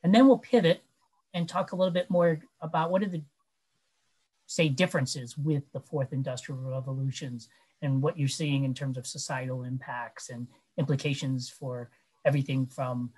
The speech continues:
our daily connecting things at our home to, um, how we do higher education.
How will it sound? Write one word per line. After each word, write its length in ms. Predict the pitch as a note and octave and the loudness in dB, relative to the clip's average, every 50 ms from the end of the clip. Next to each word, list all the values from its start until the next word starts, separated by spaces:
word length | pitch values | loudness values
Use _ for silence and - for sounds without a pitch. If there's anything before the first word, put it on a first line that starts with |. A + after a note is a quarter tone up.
| _ _ _ _ _ _ - | _ _ _ _ _ _ -4
our 100 | C#3+ C3+ | -2 -2
daily 560 | B2+ D3 C#3+ C#3 C#3+ C#3 C#3 C3+ C3 C3 B2+ - _ _ _ _ _ _ _ | 0 0 0 0 2 2 2 0 0 -2 -4 -8 _ _ _ _ _ _ _
connecting 460 | - - D#3+ D3+ C#3+ - D#3+ D3+ C#3 | 0 4 4 4 4 2 0 0 0
things 340 | C#3 D#3+ D3 D3 D3 C#3 C3 | 2 2 2 2 2 2 0
at 80 | C3+ C3 | 0 -2
our 140 | C3 B2+ | -4 -6
home 560 | A#2+ - - C#3 C#3 C#3+ C#3+ C#3+ C#3+ C#3+ C#3 - | -8 -4 -2 0 2 2 2 2 2 0 0 -4
to, 500 | - - D3+ C#3 C3+ C3+ C3+ C3+ C3+ B2+ B2+ _ _ _ _ _ _ - | -6 -4 -2 -2 0 0 0 -2 -2 -4 -6 _ _ _ _ _ _ -14
um, 460 | C#3+ C3+ B2+ B2+ B2+ C3 B2+ B2 B2 - _ _ _ _ _ _ | -12 -10 -8 -6 -6 -4 -6 -6 -8 -12 _ _ _ _ _ _
how 180 | - - D3 C#3 | -2 0 0 2
we 100 | C#3+ C#3 | 2 2
do 240 | C#3 D3 C3+ C3 B2 | 0 0 -2 -4 -4
higher 240 | - C#3+ C3+ C3+ C3 | -2 -2 -2 -2 -4
education. 540 | B2 B2+ B2+ - - C3+ B2+ B2+ - E3+ | -6 -8 -12 -14 -14 -14 -14 -14 -16 -20